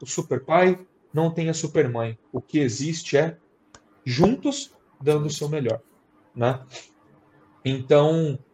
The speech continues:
é, hoje, eu diria,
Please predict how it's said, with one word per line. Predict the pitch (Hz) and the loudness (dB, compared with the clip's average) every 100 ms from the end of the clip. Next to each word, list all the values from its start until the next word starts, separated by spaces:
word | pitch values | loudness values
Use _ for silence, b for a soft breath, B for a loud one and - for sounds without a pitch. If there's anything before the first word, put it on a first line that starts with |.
| _ _ _ _ _ _ | _ _ _ _ _ _
é, | 131 135 131 123 117 - - - - - _ _ - | 2 4 4 4 2 -2 -6 -12 -20 -20 _ _ 2
hoje, | 143 180 175 - 185 185 _ _ | 6 6 4 0 -4 -6 _ _
eu | 135 135 | -2 -2
diria, | 135 143 143 143 139 127 117 | 0 -2 2 4 6 4 0